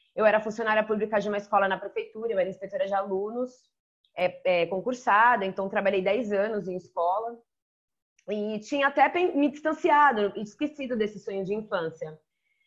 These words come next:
Só que acontece, teve um ano que eu rom-, eu rompi uma relação de muitos anos, né? E aquilo me entristeceu muito e foi um ano que eu me estraguei demais. Porque assim, né? Você termina uma relação,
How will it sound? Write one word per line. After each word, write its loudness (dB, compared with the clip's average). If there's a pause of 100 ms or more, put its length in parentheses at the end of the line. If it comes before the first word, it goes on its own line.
(160)
Só 2
que 0
acontece, 0
teve 2
um 0
ano 0
que -4
eu 4
rom-, 0
eu 2
rompi -2
uma -2
relação -4
de -8
muitos -6
anos, -4
né? -8 (380)
E -2
aquilo 0
me 2
entristeceu 2
muito 0
e -6
foi 0
um 0
ano -2
que -14
eu 2
me -4
estraguei 0
demais. -2
Porque -12
assim, -6
né? -4
Você -8
termina -6
uma -2
relação, -6